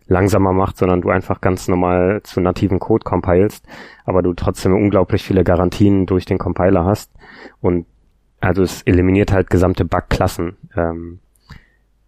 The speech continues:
es eliminiert halt alle möglichen Memory Safety Issues,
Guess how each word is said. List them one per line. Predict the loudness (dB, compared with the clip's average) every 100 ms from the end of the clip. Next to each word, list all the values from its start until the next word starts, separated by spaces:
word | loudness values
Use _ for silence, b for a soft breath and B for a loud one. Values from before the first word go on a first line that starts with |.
| _ _ _
es | -20 -20 -6
eliminiert | 0 2 2 2 2
halt | 0
alle | 2 2
möglichen | 2 2 -2 0
Memory | 2 4 4
Safety | 2 0 0 2 0
Issues, | 0 -2 -2 -2 -8 -14